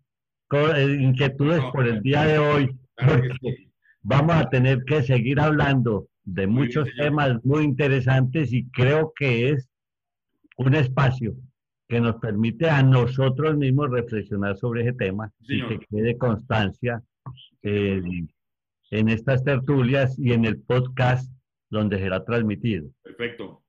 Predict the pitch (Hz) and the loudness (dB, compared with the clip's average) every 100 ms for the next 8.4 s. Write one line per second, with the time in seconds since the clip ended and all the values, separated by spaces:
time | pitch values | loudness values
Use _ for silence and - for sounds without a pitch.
0 | _ _ _ _ 98 113 139 143 110 110 | _ _ _ _ -16 -10 -6 -6 -8 -10
1 | 123 - _ _ - 110 107 120 143 139 | -12 -14 _ _ -6 -4 0 2 2 0
2 | 104 123 139 135 120 135 156 139 131 143 | -2 -2 0 0 2 2 2 2 2 0
3 | 139 139 131 170 165 131 - - 117 120 | 0 2 0 0 0 -2 -6 -14 -8 0
4 | 131 - 131 123 135 135 131 131 143 156 | 2 2 2 2 2 2 4 4 2 2
5 | 139 127 - _ _ _ - 120 120 - | 0 -2 -12 _ _ _ -6 -2 0 0
6 | 135 131 151 135 120 123 127 95 107 131 | 0 0 2 2 2 0 -2 -2 -4 -4
7 | 139 143 131 117 107 78 _ _ _ - | -4 -6 -8 -10 -12 -14 _ _ _ -16
8 | 104 135 165 170 | -10 -6 -4 -4